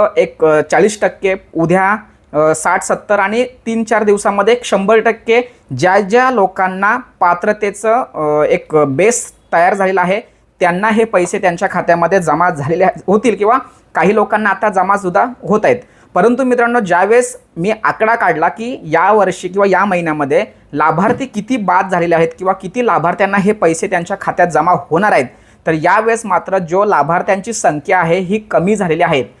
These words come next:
नवीन लाभार्थ्यांना संधी मिळाली आहे, परंतु जे लाभार्थी यापूर्वी या योजनेमध्ये समाविष्ट होते त्यांना मात्र या योजनेतून बाद केलं आहे.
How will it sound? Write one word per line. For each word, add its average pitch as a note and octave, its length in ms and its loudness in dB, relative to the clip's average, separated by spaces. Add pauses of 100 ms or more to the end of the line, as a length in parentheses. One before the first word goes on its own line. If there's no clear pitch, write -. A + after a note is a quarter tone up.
(240)
नवीन E3+ 320 4
लाभार्थ्यांना G#3+ 600 0
संधी F#3 360 0
मिळाली G3 380 0
आहे, G#3 220 2
परंतु F#3+ 420 -2
जे G3+ 400 2 (240)
लाभार्थी F#3 640 -2
यापूर्वी F#3+ 540 0
या F#3+ 140 2
योजनेमध्ये F3 580 -2
समाविष्ट G#3+ 560 0
होते F#3 400 0 (300)
त्यांना G3 340 0
मात्र G3 280 0
या G3 180 2
योजनेतून E3+ 600 -4
बाद D#3 200 0 (120)
केलं E3 160 0
आहे. C#3+ 400 -4